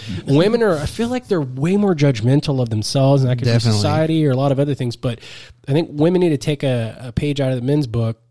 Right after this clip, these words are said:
Speaker 2: uh, and, and, and, and be more like, "Oh, okay." Don't focus on everything. Be like, "Oh, okay, you know, my shoulder's a little bit more defined." You know what I mean? I, I, I, guys do that all the time. We can look in the mirror and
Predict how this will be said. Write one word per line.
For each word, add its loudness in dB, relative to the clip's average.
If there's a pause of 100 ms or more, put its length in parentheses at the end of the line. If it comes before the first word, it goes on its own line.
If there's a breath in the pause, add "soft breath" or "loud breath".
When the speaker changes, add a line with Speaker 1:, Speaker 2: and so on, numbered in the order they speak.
(380)
Speaker 2:
uh, -12
and, -4
and, -4
and, -6 (160)
and -6
be -2
more 2
like, -8
"Oh, -4
okay." -4
Don't 0
focus -2
on -6
everything. -2
Be -2
like, -4
"Oh, -2
okay, -2
you 0
know, 2
my 2
shoulder's 0
a -8
little -6
bit -8 (320 loud breath)
more 2
defined." -6 (280 loud breath)
You -2
know 0
what -2
I -2
mean? -2
I, 0
I, -8 (160)
I, -8 (300)
guys 0
do 2
that 0
all -6
the -2
time. -2
We 2
can 4
look 2
in 0
the 2
mirror 4
and -2